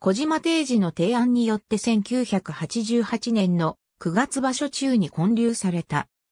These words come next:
同年の千代の富士の五十三連勝がきっかけと誤解されるが、建立の時点では二十四連勝であり、偶然である。横綱力士碑の傍らに立っており、大相撲の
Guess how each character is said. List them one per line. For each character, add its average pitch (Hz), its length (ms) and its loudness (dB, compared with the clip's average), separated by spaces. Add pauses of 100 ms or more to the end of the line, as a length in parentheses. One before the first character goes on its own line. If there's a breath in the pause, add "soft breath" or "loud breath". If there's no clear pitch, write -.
(260)
同 247 220 4
年 294 260 0
の 277 120 0
千 269 180 -2
代 277 80 2
の 277 120 4
富 254 160 0
士 233 120 0
の 180 140 2
五 170 160 2
十 240 260 2
三 247 280 2
連 214 180 4
勝 214 280 0
が 185 240 2 (220 soft breath)
き 202 100 0
っ 190 160 -4
か 294 140 -2
け 285 160 -2
と 277 120 2
誤 220 140 0
解 262 240 0
さ 277 160 -4
れ 269 100 -2
る 254 120 -2
が、 196 140 0
建 240 260 0
立 269 240 2
の 240 120 4
時 185 200 -6
点 240 240 2
で 226 120 2
は 180 120 0
二 226 160 2
十 208 260 0
四 165 360 -2 (200)
連 208 200 2
勝 269 300 -2
で 254 140 0
あ 240 80 2
り、 202 140 0
偶 175 220 0
然 233 220 2
で 214 140 2
あ 185 100 2
る。 147 220 -6 (480)
横 202 340 0
綱 311 260 0
力 302 200 -6
士 294 140 -4
碑 262 140 0
の 208 140 2
傍 233 380 0
ら 220 120 2
に 202 100 4
立 208 140 -2
っ 240 60 -2
て - 240 -4
お 165 120 0
り、 156 180 -6 (220)
大 247 180 4
相 277 180 -2
撲 208 140 2
の 165 220 -4